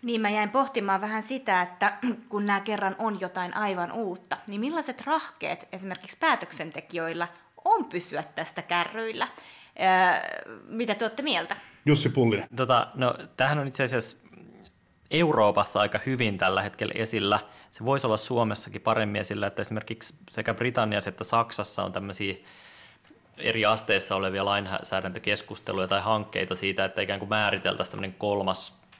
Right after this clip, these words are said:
Speaker 3: ikään kuin toimijataso tavallaan tähän väliin, että meillä on tämmöiset, niinku, internetoperaattorit, jotka on puhtaasti semmoisia kaapelifirmoja, jotka vaan nyt tarvitsee tietää, mitä siellä kaapelissa kulkee suurin
Speaker 2: Eli
Speaker 3: piirtein.
Speaker 2: tämmöinen, niinku,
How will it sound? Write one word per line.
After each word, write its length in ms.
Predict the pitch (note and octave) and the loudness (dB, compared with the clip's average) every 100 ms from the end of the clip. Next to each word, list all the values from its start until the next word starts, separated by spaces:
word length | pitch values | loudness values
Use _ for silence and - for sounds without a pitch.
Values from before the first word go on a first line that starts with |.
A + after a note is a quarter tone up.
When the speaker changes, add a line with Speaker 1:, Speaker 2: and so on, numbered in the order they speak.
| _ | _
Speaker 3:
ikään 280 | - - F#2 | -8 -4 -4
kuin 220 | F#2 G2 F#2 | -4 -8 -6
toimijataso 760 | - F#2+ F#2+ F#2+ F2+ F#2+ F#2 G2 | -2 0 0 0 2 2 2 -2
tavallaan 480 | - F#2 F2+ F2+ | 0 0 2 0
tähän 200 | F2+ F#2 | 0 0
väliin, 420 | F#2+ G2 F#2 F#2+ F#2 | 2 2 2 0 -2
että 180 | F2 | -4
meillä 160 | F2+ F2+ | -2 -2
on 60 | F#2 | -2
tämmöiset, 240 | F2+ - | -6 -8
niinku, 340 | F#2 G2 F#2 - - - - - | -6 -4 -6 -10 -20 -20 -20 -10
internetoperaattorit, 960 | G#2+ G2 G#2 G#2 G2+ G#2 F#2 F2+ - - | -6 -2 0 2 2 4 4 2 -2 -8
jotka 180 | - | -2
on 80 | F#2+ | -2
puhtaasti 460 | F#2 G2+ - F#2+ - | 0 -4 0 0 0
semmoisia 280 | G2 F#2+ F2+ | -8 -6 0
kaapelifirmoja, 800 | F#2 F#2 F#2 F#2+ F#2 - F#2 F#2+ | 4 4 2 -2 -4 -4 -2 -4
jotka 380 | - - - | -6 -12 -2
vaan 180 | G#2+ B2 | 2 2
nyt 100 | A2+ - - - - | 0 -8 -20 -20 -8
tarvitsee 260 | - G2 F#2+ | -2 -2 0
tietää, 260 | C#3+ F#2 F2+ | 0 0 0
mitä 120 | F#2 | -2
siellä 180 | F2+ F#2 | -4 0
kaapelissa 500 | F#2 F#2 F#2 F2+ - | 2 2 -2 -4 -6
kulkee 440 | - G#2+ G2+ F#2+ | -4 -2 2 0
suurin 300 | F#2+ F#2 F#2 | 0 -4 -4
Speaker 2:
Eli 80 | F#2 | 0
Speaker 3:
piirtein. 240 | G#2+ A2 F#2 | 0 2 4
Speaker 2:
tämmöinen, 340 | D3 C3+ B2+ | 6 6 6
niinku, 200 | B2 A#2 | 6 4